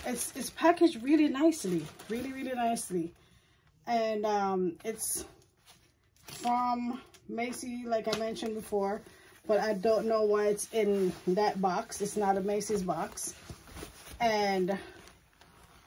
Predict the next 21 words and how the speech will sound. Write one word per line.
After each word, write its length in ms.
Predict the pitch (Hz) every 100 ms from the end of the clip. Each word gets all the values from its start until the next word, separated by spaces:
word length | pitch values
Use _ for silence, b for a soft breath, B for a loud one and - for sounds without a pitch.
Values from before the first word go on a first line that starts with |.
| b _ -
this 300 | 214 220 - 233
is 320 | 226 214 202
the 180 | 202 196
chalk 460 | - 220 202 208 -
Tally 440 | - 165 190 196 214
Bucket 420 | 214 226 269 247
bag. 320 | 254 269 285 - - - - - - _ _ _ _ _ _ _ _ _ _ - _ _ _ _ - - - - - - - - - - - -
And 100 | 202
I 100 | 196
s-, 260 | 190 - -
and 120 | 226
I 80 | 220
could 240 | 220 262 -
tell, 580 | - 262 240 220 226 -
already 320 | 220 226 233
tell 460 | - 233 196 165 - - - - - 208
that 180 | 208
it 80 | 208
has 540 | 185 202 190 196 185 -
both 320 | 196 196 202
straps. 600 | - 214 190 202 -